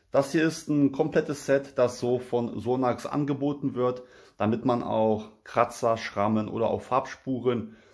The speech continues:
vom Autolack wieder rauspolieren kann. Alles, was man dazu braucht, soll hier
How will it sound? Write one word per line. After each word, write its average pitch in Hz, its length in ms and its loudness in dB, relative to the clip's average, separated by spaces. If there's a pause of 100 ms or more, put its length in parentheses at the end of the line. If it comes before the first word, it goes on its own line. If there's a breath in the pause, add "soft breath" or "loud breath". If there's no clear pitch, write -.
(220 loud breath)
vom 117 540 -2
Autolack 123 560 0
wieder 113 160 2
rauspolieren 143 680 0
kann. 123 400 -2 (320 loud breath)
Alles, 160 380 2
was 147 160 2
man 139 140 4
dazu 139 260 -2
braucht, 131 480 2
soll 123 260 -2
hier 127 520 -4